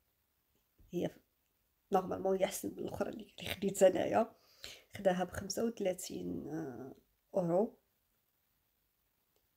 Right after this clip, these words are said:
لكن مجهده عليها سي فري،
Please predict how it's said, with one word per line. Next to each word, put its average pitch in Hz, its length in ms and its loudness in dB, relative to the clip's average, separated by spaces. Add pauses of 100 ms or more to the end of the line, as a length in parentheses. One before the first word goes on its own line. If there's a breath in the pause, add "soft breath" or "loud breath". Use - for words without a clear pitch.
(880)
لكن 180 240 -6
مجهده 175 400 -2
عليها 165 200 -4
سي 170 180 -6
فري، 202 400 -2